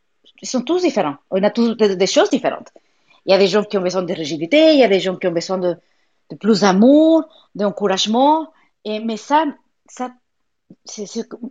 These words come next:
intuitif, tout simplement. Et je pense que la méditation et la, la morning routine que je tiens à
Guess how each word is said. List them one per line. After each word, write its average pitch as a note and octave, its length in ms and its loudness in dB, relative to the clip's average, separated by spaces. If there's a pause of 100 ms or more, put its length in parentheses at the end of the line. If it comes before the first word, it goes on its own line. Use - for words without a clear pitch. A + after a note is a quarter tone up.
(120)
intuitif, A3+ 640 2 (420)
tout A3+ 140 2
simplement. A3+ 540 2
Et - 80 -2
je G3+ 160 -2
pense B3+ 340 -4
que - 100 -6
la F#3 120 2
méditation G#3+ 640 -4
et B3 40 -2
la, F#3+ 200 -2 (560)
la F#3+ 120 2
morning C4 460 2
routine A#3+ 440 -12
que F#3 140 -16
je F#3 140 -12
tiens A3 560 -4
à D#3 80 -16